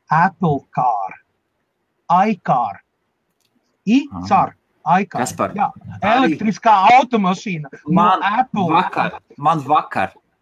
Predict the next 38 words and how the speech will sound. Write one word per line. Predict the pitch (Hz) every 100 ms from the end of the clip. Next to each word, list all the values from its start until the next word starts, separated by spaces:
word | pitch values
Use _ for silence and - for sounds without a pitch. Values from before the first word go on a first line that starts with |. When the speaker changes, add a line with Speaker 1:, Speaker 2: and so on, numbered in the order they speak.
| -
Speaker 2:
man | 151
vakar | 135 151 - 117
jaunais | 120 170 151 120
Speaker 1:
Es |
tev | 113
Speaker 2:
biznesa | 330 262
Speaker 1:
nosūtīšu, | 269 330
Speaker 2:
partneris. | - 277 277 233 226 190 - -
Speaker 1:
es | 240
tev | - 285
teaser | - 294 262 233
nosūtīšu | 220 233 240 180 185 196
un |
bildes | 165 226 247 -
un | 190
video. | 202 175
Speaker 2:
Man | 175
jaunais | 175 202 208 175 139
biznesa, | - 196 175 214
Speaker 1:
Paskaties. | 208 165
Speaker 2:
man | 165 170
jaunais | 196 208 175 120
biznesa | 196 170 156 143
partneris, | 160 165 - 110 -
ka | -
viņš | 131 165
uzzināja, | 180 160 143 123 113
ka |
es | 120 147
nopirku | 147 151 113 -
Nokiju. | 156 220 - 104 117 139 _ _ _ _ _ _ 190
Atceries, | 214 202 123
Vjačeslav, | 127 131 - 120 101
vai | 98 110
ne? | 151
Satikām. | 127 120 113 90 87 95 _ _ -
Speaker 1:
Jā, | 190
Speaker 2:
Tāds | 196